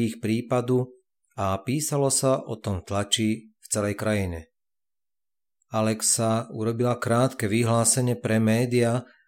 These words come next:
ale inak sa k tomu nevyjadrovala. Nechcela povedať alebo urobiť niečo nesprávne, lebo išlo o mimoriadne významný prípad. Do úvahy prichádzalo najmenej dvanásť ďalších obetí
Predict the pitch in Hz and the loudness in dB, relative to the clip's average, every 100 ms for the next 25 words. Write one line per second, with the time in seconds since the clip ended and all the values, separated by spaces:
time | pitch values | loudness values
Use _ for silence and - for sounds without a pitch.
0 | _ _ _ _ _ - 113 117 135 147 | _ _ _ _ _ -2 2 4 4 6
1 | 151 151 - - 165 160 160 - 156 156 | 4 2 -2 0 2 2 0 0 2 4
2 | 151 147 113 98 90 95 92 92 92 - | 4 4 4 2 2 0 2 2 0 -4
3 | _ _ _ _ _ _ _ _ 226 - | _ _ _ _ _ _ _ _ -2 0
4 | - 107 - 123 113 110 110 - 120 95 | 0 0 4 4 6 2 0 -6 -8 -6
5 | 95 98 95 - _ _ _ 120 135 143 | -2 -2 -2 -8 _ _ _ -2 2 4
6 | 107 - 107 107 113 135 - 107 101 98 | 2 0 0 0 0 0 0 0 0 0
7 | 101 120 - _ _ _ _ _ _ - | 0 -2 -4 _ _ _ _ _ _ -4
8 | 196 147 147 - 165 143 113 120 143 143 | 2 4 4 2 2 2 2 2 2 4
9 | 139 131 139 143 139 104 98 107 110 113 | 2 2 2 4 2 0 -2 0 2 2
10 | 110 123 131 127 92 - _ _ _ _ | 0 0 0 0 -4 -6 _ _ _ _
11 | _ _ _ _ _ _ - 147 160 156 | _ _ _ _ _ _ -4 2 4 6
12 | 151 143 139 - 131 - 143 131 143 131 | 6 4 2 0 -2 0 0 2 2 4
13 | 131 156 135 107 110 147 131 98 123 147 | 2 2 2 2 4 4 2 2 0 0
14 | - 98 107 123 127 139 139 | 0 -2 0 0 0 0 -2